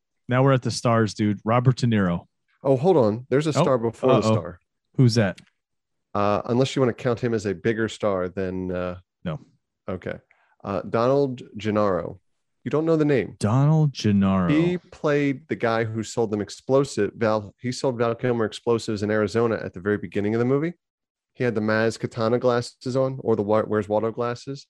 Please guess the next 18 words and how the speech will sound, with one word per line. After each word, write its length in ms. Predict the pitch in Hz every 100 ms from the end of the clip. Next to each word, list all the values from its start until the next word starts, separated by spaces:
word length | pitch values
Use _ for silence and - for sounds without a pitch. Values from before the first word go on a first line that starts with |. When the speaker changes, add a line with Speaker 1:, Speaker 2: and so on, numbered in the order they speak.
| -
Speaker 1:
Okay. 460 | 113 117 110 120 - _ _ -
Speaker 2:
He 100 | 120
was 160 | 123
the 80 | 110
blood-sucking 640 | 92 110 98 117 107 104
lawyer 360 | 110 139 117 107
in 140 | 107
Jurassic 420 | 98 98 92 - -
Park. 360 | 135 92 - - _ _ _ _ -
Speaker 1:
Hey, 880 | 240 302 302 277 262 233 202 175 151
that's 380 | 143 156 -
right, 460 | 202 208 254 214 139
dude. 320 | 135 135 120 -
Uh, 160 | 120 - -
uh, 160 | 165 170 -
uh. 540 | 277 302 277 269 285 - - _ -
That's 180 | 139
all. 180 | 160 156